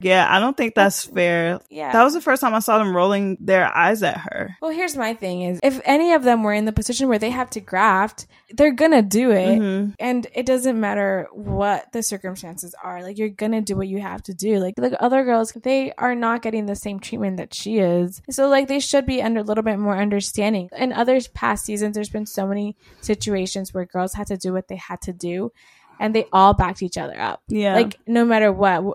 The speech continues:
Speaker 2: I mean, even if they didn't like each other, they still let them do what they wanted to do. I still didn't really s-,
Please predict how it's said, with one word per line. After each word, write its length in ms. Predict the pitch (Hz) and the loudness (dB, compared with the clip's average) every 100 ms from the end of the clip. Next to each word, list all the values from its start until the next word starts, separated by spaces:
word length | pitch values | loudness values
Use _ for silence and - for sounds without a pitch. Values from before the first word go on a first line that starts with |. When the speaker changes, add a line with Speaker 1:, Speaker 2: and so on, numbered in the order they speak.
| - | -4
Speaker 2:
I 40 | |
mean, 180 | 247 254 240 | -4 -4 -4
even 180 | 254 262 | -2 -2
if 200 | 254 247 | -4 -6
they 100 | 226 | -10
didn't 340 | 196 196 190 | -8 -6 -4
like 200 | 185 190 | -6 -10
each 200 | 175 - | -16 -16
other, 300 | 190 185 175 175 | -12 -12 -14 -14
they 140 | 190 | -14
still 400 | 190 - 180 180 | -12 -10 -8 -8
let 300 | 180 175 180 | -10 -12 -10
them 160 | - 185 | -8 -8
do 160 | 180 185 | -6 -8
what 120 | 180 | -8
they 120 | 170 | -10
wanted 300 | 175 180 175 | -8 -10 -12
to 40 | |
do. 540 | 165 - 180 175 175 190 _ | -14 -8 -8 -6 -8 -10 _
I 220 | 185 202 202 | -6 -6 -6
still 320 | - - 226 | -6 -2 -2
didn't 260 | 247 240 214 | -2 -4 -6
really 500 | 185 185 180 185 170 - | -8 -6 -6 -10 -14 -20
s-, 280 | - - | -20 -20